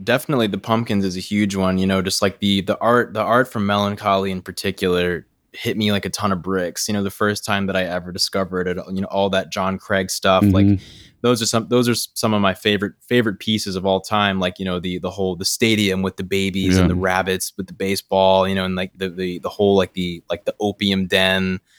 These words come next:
Speaker 1: with all the little animals and all that shit, dude. Like, all that stuff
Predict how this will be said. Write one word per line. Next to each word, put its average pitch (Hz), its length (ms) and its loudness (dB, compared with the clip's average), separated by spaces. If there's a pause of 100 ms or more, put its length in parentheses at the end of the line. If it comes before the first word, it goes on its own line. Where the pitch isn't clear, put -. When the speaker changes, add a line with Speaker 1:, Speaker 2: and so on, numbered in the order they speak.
(140)
Speaker 1:
with 92 140 -4
all 98 140 4
the 98 100 2
little 98 240 2
animals 95 680 0
and 95 80 -4
all 92 160 0
that 92 180 -2
shit, 98 460 -2
dude. 92 280 -4
Like, 87 280 -2 (200)
all 123 220 2
that 107 240 2
stuff 101 440 0